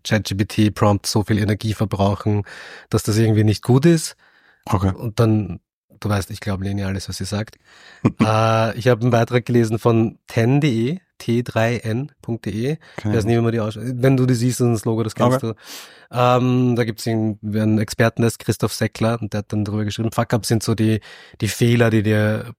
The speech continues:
Speaker 1: im Berufsleben passieren, egal in welchem Bereich.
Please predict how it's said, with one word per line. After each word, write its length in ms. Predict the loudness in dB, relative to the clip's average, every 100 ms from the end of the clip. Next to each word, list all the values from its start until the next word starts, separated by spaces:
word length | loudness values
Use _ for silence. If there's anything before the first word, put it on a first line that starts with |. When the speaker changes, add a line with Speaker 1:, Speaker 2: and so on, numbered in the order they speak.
| _ -2
Speaker 1:
im 160 | 2
Berufsleben 500 | 2 2 0 0 -2
passieren, 400 | -4 -8 -8 -10 -6
egal 300 | -2 0 0
in 80 | -2
welchem 200 | -4 -4
Bereich. 300 | -4 -6